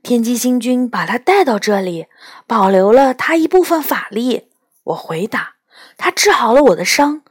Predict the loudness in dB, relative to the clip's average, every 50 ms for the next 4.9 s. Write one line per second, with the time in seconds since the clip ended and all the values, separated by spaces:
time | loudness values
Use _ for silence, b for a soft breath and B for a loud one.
0 | B B B B B B B -6 -4 -4 -2 -2 0 0 0 0 0 0 0 -2
1 | 0 0 -2 0 2 2 2 2 2 2 0 0 -2 -4 -2 -2 -2 -2 -2 0
2 | 2 2 2 2 -2 -4 -4 -4 -6 B B B B B B B B B 0 0
3 | 4 4 4 2 2 0 -6 -4 -2 -2 -2 -2 -2 -4 -6 -4 -4 -4 -4 -4
4 | -6 -6 -4 -4 -2 -2 -2 0 2 2 2 2 2 0 0 -2 -4 _